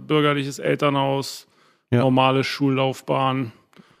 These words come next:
Speaker 2: Ganz easy.
Speaker 1: Und dann irgendwann halt, wie so viele, äh, im Erwachsen-, jungen Erwachsenen-Dasein
Speaker 2: <laughs>
Speaker 1: nach Kreuzberg dann gezogen. Aber
Speaker 2: Okay.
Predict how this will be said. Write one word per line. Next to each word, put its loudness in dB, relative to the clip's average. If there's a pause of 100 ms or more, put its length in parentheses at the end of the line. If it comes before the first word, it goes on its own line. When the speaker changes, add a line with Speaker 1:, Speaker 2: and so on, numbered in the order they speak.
Speaker 2:
Ganz 0
easy. 4
Speaker 1:
Und 6
dann 2
irgendwann 0
halt, -4
wie -6
so -2
viele, 0
äh, -4
im -4
Erwachsen-, -4
jungen 4
Erwachsenen-Dasein -4
Speaker 2:
<laughs> -6
Speaker 1:
nach -2
Kreuzberg -6
dann -10
gezogen. -12
Aber -4
Speaker 2:
Okay. -6